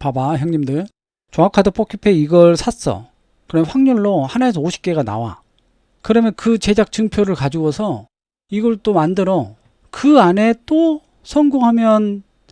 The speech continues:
실패하면, 대성공하면 확률이 또 나와.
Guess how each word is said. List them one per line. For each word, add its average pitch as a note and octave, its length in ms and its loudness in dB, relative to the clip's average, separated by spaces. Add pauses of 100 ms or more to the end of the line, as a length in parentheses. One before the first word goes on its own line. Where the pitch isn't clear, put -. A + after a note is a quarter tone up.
(600)
실패하면, G#3+ 800 -2
대성공하면 F#3+ 540 -2
확률이 C#4 400 2
또 C4+ 180 -2
나와. G#3+ 380 -2